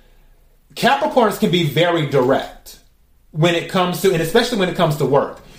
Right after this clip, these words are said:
You may have to go ahead and be very direct if this applies to you. If you're dealing with someone who isn't stepping up,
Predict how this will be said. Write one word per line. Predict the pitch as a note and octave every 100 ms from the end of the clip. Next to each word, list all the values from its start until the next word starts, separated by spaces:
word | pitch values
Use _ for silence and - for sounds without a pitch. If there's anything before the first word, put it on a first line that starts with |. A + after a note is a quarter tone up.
| -
You | C3+ C3 G#3+
may | A#3+ A#3
have | F#3 G3 -
to | E3
go | F3 E3+
ahead | D#3 F#3+ D#3+ C3+ C3 -
and | F3+ D#3+ D3+ C3+ C3 - - - - - - -
be | C#3+ F3+
very | D3+ F3+ F#3 E3
direct | D3+ E3 D#3 - G#3+
if | B3 B3 -
this | C#3+ F3+ F3+
applies | D#3 E3+ D3 C#3+
to | C3+
you. | G#2+ F#2+ - - -
If | A3 F3
you're | G3 E3
dealing | E3 G3+ F#3
with | D#3
someone | F3+ D#3 D3 C#3 C3+ - - -
who | - F3+ F3+
isn't | G3 D#3+ D3
stepping | - E3 D3+ D3+ B2+ -
up, | D#3+ - -